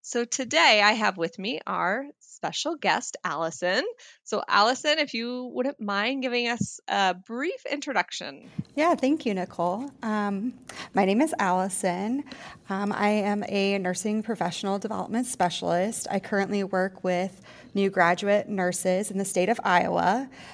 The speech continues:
Speaker 2: It's funny, you were talking about your first experience and having many different preceptors. Um, my experience was actually the opposite of that, where I had one preceptor,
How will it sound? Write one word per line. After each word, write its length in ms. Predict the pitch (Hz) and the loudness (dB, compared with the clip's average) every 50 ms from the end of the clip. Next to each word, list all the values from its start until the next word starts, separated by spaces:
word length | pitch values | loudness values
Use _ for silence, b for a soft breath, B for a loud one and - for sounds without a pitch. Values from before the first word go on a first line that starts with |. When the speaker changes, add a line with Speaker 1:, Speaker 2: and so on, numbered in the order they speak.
| B B B B _ _ - | B B B B _ _ 6
Speaker 2:
It's 160 | 240 233 - | 6 6 10
funny, 240 | - 269 254 254 240 | 10 10 10 10 10
you 120 | 214 220 | 8 8
were 100 | 220 208 | 6 6
talking 340 | 214 202 202 202 - 208 202 | 4 2 0 0 0 0 4
about 240 | 185 196 185 - - | 6 6 6 6 6
your 320 | 190 202 208 208 208 208 | 2 2 2 2 0 0
first 400 | 208 - - 202 190 185 - - | -2 2 4 4 4 4 2 -2
experience 540 | 190 190 - - 190 185 185 190 185 185 - | -4 -4 -2 -2 0 0 0 0 -2 -2 -4
and 80 | 175 | -2
having 480 | 185 180 180 175 185 180 180 180 180 180 B B B B B B - | 0 0 2 2 2 2 0 -2 -4 -10 B B B B B B 0
many 300 | 175 170 165 185 202 208 | 2 4 4 4 4 4
different 340 | 220 226 226 247 233 - - | 4 2 2 0 -2 -2 -2
preceptors. 960 | - 247 240 240 - 233 220 220 - - 247 240 247 247 262 277 254 - B B B B B B _ | -2 -2 -2 0 0 -2 -2 -2 0 0 2 2 2 2 0 -2 -4 -8 B B B B B B _
Um, 480 | - 202 190 170 170 180 180 185 202 185 - | 4 6 6 6 4 2 -2 -4 -4 -6 2
my 340 | 208 208 202 220 240 247 254 | 6 8 8 10 8 6 6
experience 560 | 214 208 208 - - 220 190 185 180 180 180 | 4 0 -2 0 2 4 4 4 4 2 -2
was 120 | 185 175 | 0 0
actually 460 | 170 170 165 - - 175 170 170 175 170 | 0 0 2 2 2 2 4 4 2 0
the 280 | - 175 170 135 - - _ | -2 -2 -2 -2 -4 -4 _
opposite 500 | - 330 349 - 202 190 - - 185 180 - | -4 -2 4 4 4 4 6 4 2 2 2
of 200 | - 185 175 165 | 0 0 0 2
that, 320 | 180 180 185 180 - - | 2 4 4 4 2 2
where 420 | - 190 185 180 175 165 175 - - | 2 4 4 4 4 4 2 2 2
I 140 | - 196 196 | 2 2 4
had 280 | 190 196 170 170 165 180 | 4 4 4 4 4 6
one 240 | 226 262 285 285 | 6 8 8 6
preceptor, 880 | 262 - - 170 165 165 - 160 160 - _ - 175 165 165 165 165 | 4 4 0 0 0 2 0 0 0 -2 _ 0 0 2 2 0 -2